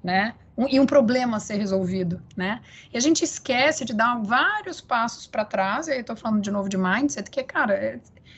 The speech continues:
fazer um ser humano inteiro unha e cabelo <laughs>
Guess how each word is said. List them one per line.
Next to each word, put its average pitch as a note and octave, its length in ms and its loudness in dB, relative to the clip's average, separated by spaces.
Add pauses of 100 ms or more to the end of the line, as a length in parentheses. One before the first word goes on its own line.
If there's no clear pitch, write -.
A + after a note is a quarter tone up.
(160)
fazer C#4+ 300 4
um G#4 40 -6
ser D#4+ 220 0
humano C4 220 2
inteiro A3 300 0
unha A#3 200 4
e A3 40 -2
cabelo F#3+ 600 0 (300)
<laughs> G3+ 100 4